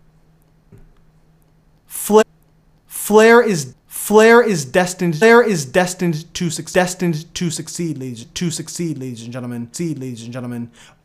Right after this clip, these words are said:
and gentlemen, and thus, and thus we, and thus we, we as in we, as investor, as investors, investors are destined, are destined, destined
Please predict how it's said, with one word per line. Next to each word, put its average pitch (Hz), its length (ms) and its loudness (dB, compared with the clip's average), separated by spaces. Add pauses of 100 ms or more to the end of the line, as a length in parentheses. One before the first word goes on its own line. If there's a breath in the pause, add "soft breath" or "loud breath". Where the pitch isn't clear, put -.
(140)
and 120 140 -8
gentlemen, 120 380 -10 (500 soft breath)
and 170 220 -4
thus, 185 320 0 (440 soft breath)
and 165 260 -4
thus 180 360 0 (140)
we, 147 320 0
and 165 180 -2
thus 185 380 0 (100)
we, 143 680 -2 (340)
we 139 680 -2 (260)
as 165 200 -2
in 165 160 -6
we, 143 400 -4 (260)
as 160 180 -2
investor, 165 680 -4 (140)
as 165 160 -2
investors, 156 840 -6 (340)
investors 175 640 -4 (380)
are 175 140 -2
destined, 139 760 -6 (100)
are 175 160 -4
destined, 139 720 -6 (640)
destined 131 400 -10